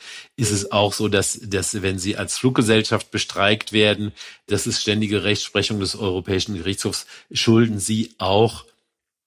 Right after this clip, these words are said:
wenn das nicht bei einem Dritten ist, äh, was Sie nicht absehen konnten und was für, für Sie nicht absehbar war. Aber in der Regel schulden Sie als Fluggesellschaft auch bei Ausfällen, die durch Streiks entstanden sind,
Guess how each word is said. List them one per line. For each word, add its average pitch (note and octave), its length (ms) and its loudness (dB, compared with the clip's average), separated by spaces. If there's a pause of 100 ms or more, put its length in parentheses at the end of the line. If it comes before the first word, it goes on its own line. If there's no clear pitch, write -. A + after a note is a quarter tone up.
wenn G2 200 0
das F#2+ 160 -2
nicht - 300 -2 (120)
bei F#2 80 0
einem F#2+ 300 -6
Dritten A2+ 420 0
ist, - 460 -4
äh, G2+ 200 -2
was G2+ 160 -4
Sie A2 100 -4
nicht G2+ 220 -8
absehen A#2+ 460 2
konnten G#2+ 400 -4
und G2+ 200 -16
was G2 320 -10
für, G#2 180 -8
für G#2 160 -4
Sie G2 160 -4
nicht G2+ 240 -6 (320)
absehbar G#2 640 4
war. G2+ 300 0
Aber G2 200 -4
in G2+ 140 -6
der F#2+ 140 0
Regel A2 320 2
schulden G#2+ 360 -4
Sie G2+ 180 -8
als - 320 -10 (340)
Fluggesellschaft G#2 880 2 (380)
auch G#2+ 300 4
bei G#2 200 2
Ausfällen, G#2+ 540 2
die G2 120 -2
durch F#2 220 -4
Streiks - 360 -2
entstanden F#2+ 480 -4
sind, F2+ 260 -6